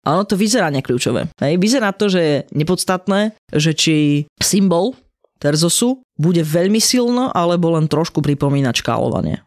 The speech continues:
Ale ono je to fundamentálne pre mňa. Lebo ja by som chcela, aby ten symbol, aj vtedy, keď tam nie som, aj bez toho, aby som to vysvetľovala, okamžite urobil toto, že aha, rast. A tie veci, ktoré sú také jednoduché, to je to,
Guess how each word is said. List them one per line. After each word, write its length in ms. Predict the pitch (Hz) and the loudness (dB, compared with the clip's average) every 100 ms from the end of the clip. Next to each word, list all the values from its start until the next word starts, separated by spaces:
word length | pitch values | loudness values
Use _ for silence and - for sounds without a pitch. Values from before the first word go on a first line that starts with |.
| _ | _
Ale 320 | 156 156 170 | -2 0 2
ono 160 | 175 170 | 2 0
je 80 | |
to 80 | 170 | 0
fundamentálne 720 | - 202 147 117 120 113 120 | 0 2 2 0 -2 -2 -2
pre 240 | - 147 143 | -2 0 2
mňa. 240 | 147 131 123 _ _ _ _ - | 2 0 -4 _ _ _ _ -4
Lebo 160 | 139 | 0
ja 80 | 156 | 0
by 80 | 220 | 2
som 160 | 214 190 | 0 0
chcela, 320 | - 156 180 | 0 0 0
aby 80 | 165 | 0
ten 160 | 131 | -2
symbol, 560 | 135 143 151 180 240 - 127 | 0 0 2 0 -2 -2 -4
aj 80 | |
vtedy, 240 | 135 180 165 | 0 0 -2
keď 80 | 147 | -2
tam 160 | 143 | 0
nie 160 | 139 143 | 0 0
som, 320 | - 240 311 _ 131 | 0 -2 -4 _ -2
aj 80 | 139 | 0
bez 160 | 165 - | 0 0
toho, 80 | 185 | 0
aby 80 | |
som 160 | 160 165 | 0 0
to 160 | 139 127 | 0 -2
vysvetľovala, 640 | - - 185 196 226 262 _ _ - | -2 -2 -2 0 -2 -4 _ _ -2
okamžite 640 | 214 220 214 180 156 139 139 | -2 0 0 2 0 0 0
urobil 400 | 143 143 135 127 | 0 0 0 0
toto, 320 | 135 127 127 | -2 -2 -2
že 240 | 127 143 - - | -2 -4 -8 -6
aha, 320 | 156 196 202 | -2 0 -2
rast. 400 | - 139 - - _ _ _ - | -2 -2 -4 -10 _ _ _ -6
A 80 | 147 | -2
tie 160 | 175 | 0
veci, 240 | 170 175 247 | 0 0 -2
ktoré 160 | - | -2
sú 160 | 214 - | -2 -2
také 240 | 180 175 | 0 0
jednoduché, 560 | 147 156 165 - 262 339 _ | 2 0 0 -2 -2 -4 _
to 80 | 156 | -2
je 80 | |
to, 160 | 151 | 0